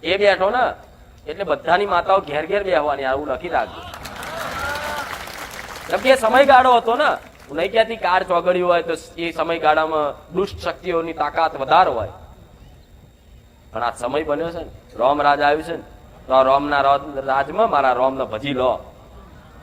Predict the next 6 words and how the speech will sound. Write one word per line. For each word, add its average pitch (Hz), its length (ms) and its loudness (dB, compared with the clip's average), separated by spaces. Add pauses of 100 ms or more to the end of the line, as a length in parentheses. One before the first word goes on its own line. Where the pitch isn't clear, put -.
(360)
અને 143 120 -6
બધી 143 300 -2
માતાઓના 147 540 2
હક 139 220 2
અધિકાર 143 420 -2
સમજી 139 400 -8